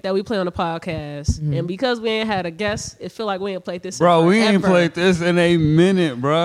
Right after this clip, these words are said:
Speaker 3: I was
Speaker 1: What?
Speaker 3: going to search
Speaker 1: <laughs>
Speaker 3: for something. I'm like, "Damn, this feel weird."
Speaker 1: Yeah,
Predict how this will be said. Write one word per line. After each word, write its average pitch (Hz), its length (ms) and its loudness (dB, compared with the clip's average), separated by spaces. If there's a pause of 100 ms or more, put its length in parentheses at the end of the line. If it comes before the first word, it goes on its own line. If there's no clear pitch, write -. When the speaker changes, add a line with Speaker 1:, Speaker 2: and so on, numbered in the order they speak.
Speaker 3:
I 175 280 0
was 185 140 4
Speaker 1:
What? 202 80 -2
Speaker 3:
going 170 160 4
to 160 100 2
search 180 280 0
Speaker 1:
<laughs> - 0 -
Speaker 3:
for 247 140 2
something. 160 320 -2
I'm 196 140 -4
like, 123 240 -6
"Damn, 190 240 -4
this 170 140 -4
feel 165 280 -4
weird." 151 400 -4
Speaker 1:
Yeah, 180 360 -2